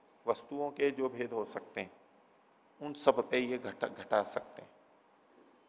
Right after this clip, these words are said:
एकदम व्यवहार वाले जो होते हैं, उनको में भी कई जने व्याख्या करते हैं इसकी,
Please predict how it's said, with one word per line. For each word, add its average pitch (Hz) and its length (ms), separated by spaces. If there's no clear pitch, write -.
एकदम 135 300
व्यवहार 151 380
वाले 151 260
जो 147 180
होते 131 260
हैं, 143 60
उनको 139 500
में 135 160
भी 147 100
कई 139 200
जने 131 260
व्याख्या 120 340
करते 123 340
हैं 110 100
इसकी, 123 300